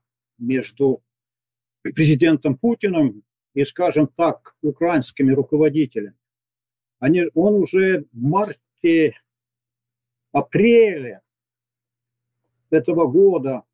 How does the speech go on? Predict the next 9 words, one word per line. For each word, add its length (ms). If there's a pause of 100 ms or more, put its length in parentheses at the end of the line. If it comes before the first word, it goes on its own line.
(340)
Путин 320
собрал 420
свои 340
там 240
части, 440
войска, 720
более 340
ста 420
тысяч 440